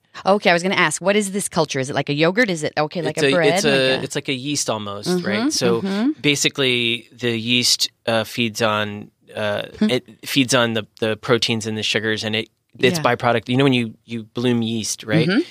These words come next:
Speaker 2: And you're making bread, and the byproduct is the gas, which makes the bread.
Speaker 1: Exactly. And
Speaker 2: Uh,
Speaker 1: the, how stunning is that?
Speaker 2: right?
Speaker 1: Yeah.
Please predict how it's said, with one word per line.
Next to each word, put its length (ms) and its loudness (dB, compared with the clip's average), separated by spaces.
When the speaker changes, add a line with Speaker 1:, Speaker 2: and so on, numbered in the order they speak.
Speaker 2:
And 100 -2
you're 80 0
making 300 -2
bread, 160 2
and 100 -4
the 60 -6
byproduct 600 -2
is 240 -6
the 100 -10
gas, 400 -2
which 160 -6
makes 220 -8
the 100 -8
bread. 420 -6
Speaker 1:
Exactly. 800 0
And 180 -2
Speaker 2:
Uh, 60 -2
Speaker 1:
the, 160 2
how 220 0
stunning 480 -2
is 160 -6
that? 100 2
Speaker 2:
right? 200 4
Speaker 1:
Yeah. 160 2